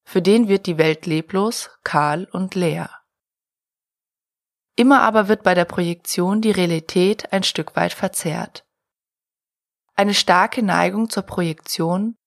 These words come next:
hängt auch mit einer starken Verzerrung der Realität zusammen.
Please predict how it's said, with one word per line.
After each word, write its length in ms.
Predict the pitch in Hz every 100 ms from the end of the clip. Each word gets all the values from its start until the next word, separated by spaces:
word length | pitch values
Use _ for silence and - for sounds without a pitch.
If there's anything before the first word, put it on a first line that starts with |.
| _ _ _ -
hängt 260 | 214 247
auch 160 | - 175
mit 160 | 214 175
einer 220 | 175 165
starken 500 | - 151 156 - 226
Verzerrung 560 | 202 190 - 156 180
der 160 | 185 190
Realität 580 | 180 160 185 - 196 -
zusammen. 600 | 160 147 147 143 143